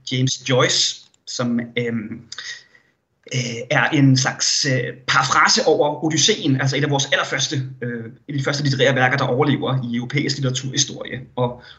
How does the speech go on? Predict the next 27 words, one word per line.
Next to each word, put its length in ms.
romanen 260
Ulysses 400
af 160
Joyce, 360
øhm, 420
som 160
kom 300
i, 360
i 40
nitten 340
tyverne, 400
så 100
vidt 100
jeg 80
husker, 300
øhm, 360
den, 180
den 260
sammentrækker 720
altså 160
hele 380
<laughs> 460
Odysseen 400
til 120
en 80
enkelt 240
dag 380